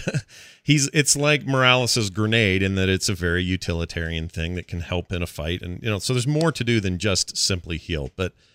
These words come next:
that is definitely gonna be his role. People have been asking for more heroes like that. So, uh, I think he's gonna be a fine addition, and I'm pretty excited about it.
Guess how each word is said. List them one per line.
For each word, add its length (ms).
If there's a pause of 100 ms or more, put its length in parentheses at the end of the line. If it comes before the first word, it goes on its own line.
(300)
that 240
is 160
definitely 380
gonna 160
be 120
his 160
role. 200
People 240
have 80
been 160
asking 400
for 120
more 180
heroes 280
like 180
that. 280
So, 400 (720)
uh, 280 (120)
I 80
think 160
he's 160
gonna 160
be 120
a 40
fine 260
addition, 380 (100)
and 100
I'm 100
pretty 160
excited 320
about 240
it. 60